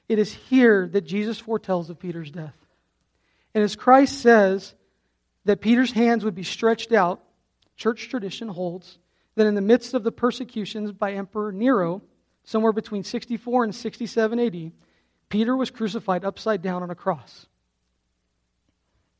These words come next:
because he saw himself as being unworthy to be crucified in the same manner as his Lord. However, just prior to his death, Peter writes our text today. Even as he is writing Second Peter, his death was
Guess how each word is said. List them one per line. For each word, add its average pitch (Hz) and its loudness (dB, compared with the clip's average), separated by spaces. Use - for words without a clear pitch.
because 202 -2
he 196 -6
saw 233 4
himself 190 -2
as 202 2
being 202 -4
unworthy 190 0
to 175 -10
be 165 -16
crucified 180 -6
in 196 -8
the 185 -10
same 185 -8
manner 180 -10
as 160 -14
his 160 -16
Lord. 165 -12
However, 233 8
just 269 4
prior 277 8
to 302 2
his 247 0
death, 180 -4
Peter 226 -2
writes 170 -6
our 190 -6
text - -14
today. 190 -8
Even 233 6
as 277 8
he 247 2
is 214 2
writing 220 8
Second 247 2
Peter, 190 -4
his 170 -2
death 220 0
was 240 -2